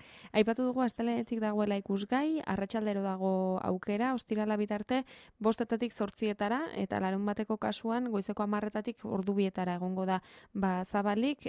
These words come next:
eta horrez gain larunbatean Casadorekin eta Brooksekin solasaldia egiteko aukera ere izango da, Idoia.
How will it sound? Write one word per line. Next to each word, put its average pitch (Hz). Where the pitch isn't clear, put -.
eta 208
horrez 233
gain 247
larunbatean 226
Casadorekin 214
eta 202
Brooksekin 208
solasaldia 226
egiteko 226
aukera 226
ere 226
izango 190
da, 175
Idoia. 175